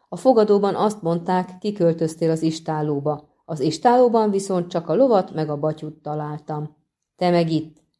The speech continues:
Ez talán az egész városban a legkoszlottabb kocsma. Csak a legalja söpredék jár ide.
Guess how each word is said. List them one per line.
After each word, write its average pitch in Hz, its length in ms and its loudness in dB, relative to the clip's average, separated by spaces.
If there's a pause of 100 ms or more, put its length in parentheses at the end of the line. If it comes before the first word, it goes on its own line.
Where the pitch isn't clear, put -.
(160)
Ez 185 220 -4
talán 180 300 2
az 170 160 -2
egész 214 360 0
városban 170 640 0
a 143 80 -6
legkoszlottabb 165 960 -4
kocsma. 143 500 -10 (480)
Csak 170 240 -4
a 165 80 2
legalja 165 500 4
söpredék 156 640 -4
jár 147 280 -6
ide. 143 320 -10